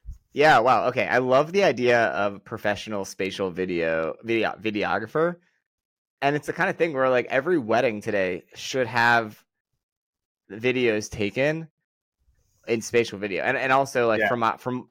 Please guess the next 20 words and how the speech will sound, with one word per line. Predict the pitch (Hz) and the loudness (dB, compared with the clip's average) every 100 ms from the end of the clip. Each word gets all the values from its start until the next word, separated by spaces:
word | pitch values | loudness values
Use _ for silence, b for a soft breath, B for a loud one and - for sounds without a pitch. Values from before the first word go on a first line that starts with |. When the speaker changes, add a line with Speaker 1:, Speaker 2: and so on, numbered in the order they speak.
| _ | _
Speaker 1:
my | 110 139 | 0 2
understanding, | 151 123 120 131 113 101 | 2 -4 -4 -2 -2 -2
the | 101 | 0
way | 101 | 2
it | 110 | 2
is | 104 | 0
right | 104 98 | -2 -4
now, | 87 | -2
you | 107 101 | -4 -2
actually, | 101 107 - 117 113 113 _ _ _ _ _ | -2 -4 -4 -2 -2 -4 _ _ _ _ _
the | - | -6
best | 113 120 117 - | 0 0 0 -4
videos | 107 113 117 113 | -2 0 0 0
are | 104 92 - | -2 -6 -10
taken | - 107 - 120 | -10 -8 -6 -6
by | 101 98 | 0 0
a | 98 | 0
Vision | 98 98 95 69 _ | -4 -8 -12 -16 _
Pro, | 101 92 113 | -4 -2 -2
not, | 104 90 92 | -2 -4 -4